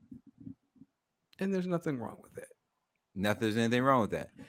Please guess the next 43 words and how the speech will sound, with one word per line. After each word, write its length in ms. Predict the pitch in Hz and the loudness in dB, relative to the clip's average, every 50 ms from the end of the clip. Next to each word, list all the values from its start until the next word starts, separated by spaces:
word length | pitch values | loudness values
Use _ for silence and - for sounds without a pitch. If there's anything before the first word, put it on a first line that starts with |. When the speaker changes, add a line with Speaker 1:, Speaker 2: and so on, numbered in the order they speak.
| - - - | -20 -8 -2
Speaker 2:
I'm 140 | - 110 117 | 0 2 2
just 100 | 117 - | 4 6
saying 260 | 123 113 107 107 101 | 6 6 6 6 4
Dwight 280 | 95 98 95 101 107 107 | 4 4 6 6 8 8
Howard 240 | 113 110 107 104 101 | 8 8 8 6 4
trying 160 | - 110 104 | 2 2 0
to 80 | 101 98 | 0 0
set 180 | - 117 107 | 2 2 0
up 60 | 101 | 2
the 80 | - 98 | 0 -4
threesome 380 | - 113 113 110 104 117 104 92 | 0 0 2 2 2 0 0 -2
with 120 | 90 - | 0 0
three 160 | 110 110 107 | 2 2 2
men 260 | 104 104 104 104 104 | 4 4 2 2 2
or 180 | 98 87 98 104 | 2 2 2 2
three 240 | 101 107 107 98 98 | 2 2 2 2 4
dudes. 500 | 90 113 117 98 73 60 65 - - - | 4 4 4 2 0 -4 -8 -10 -10 -8
I 40 | 82 | -6
mean, 180 | 87 90 85 87 | -6 -4 -4 0
or 180 | 95 95 95 | 2 4 4
three 220 | 95 - 101 98 92 | 4 4 4 4 6
women. 400 | 95 107 104 90 73 71 65 64 | 4 4 2 2 0 -4 -8 -8
And 140 | - 80 85 | -8 -4 -4
then 100 | 90 87 | -4 -2
trying 200 | - 98 90 87 | -2 -2 -2 -2
to 40 | 85 | 0
say, 300 | - 95 92 90 85 82 | 2 4 4 4 4 2
but 200 | 78 80 85 87 | 0 -2 -2 0
he 100 | 90 87 | 0 0
not 260 | 90 92 90 87 82 80 | 2 2 2 2 4 4
gay, 200 | 95 101 101 87 | 6 6 6 6
though. 180 | 82 78 76 80 | 4 2 0 0
He 120 | 82 80 | -2 -4
just 260 | 76 82 82 - - - | -4 -4 -4 -4 -4 -2
freaky. 380 | 104 101 92 - 65 57 - _ _ _ _ _ _ _ _ _ _ _ _ _ _ _ _ _ _ _ _ _ _ _ _ _ _ _ _ _ _ _ _ _ _ _ _ _ _ _ _ _ _ _ _ _ _ _ _ _ _ _ _ - - - _ _ _ | -2 -2 -2 -2 -6 -14 -18 _ _ _ _ _ _ _ _ _ _ _ _ _ _ _ _ _ _ _ _ _ _ _ _ _ _ _ _ _ _ _ _ _ _ _ _ _ _ _ _ _ _ _ _ _ _ _ _ _ _ _ _ -20 -20 -20 _ _ _
Speaker 1:
And 120 | - - - | -20 -20 -14
so, 140 | - - 92 104 110 107 107 107 107 - - - _ _ _ _ _ _ _ _ _ _ _ _ _ _ - - - - | -12 -10 -8 -6 -6 -8 -8 -10 -14 -16 -16 -16 _ _ _ _ _ _ _ _ _ _ _ _ _ _ -20 -20 -16 -8
I 40 | - | -6
don't 120 | 127 127 123 | -4 -2 0
know 100 | 127 117 | 0 0
anything 320 | 117 127 127 123 139 139 | 0 0 0 0 -2 -2
about 240 | 135 110 98 101 - | -4 -6 -10 -12 -14
that. 180 | 110 113 - | -16 -18 -18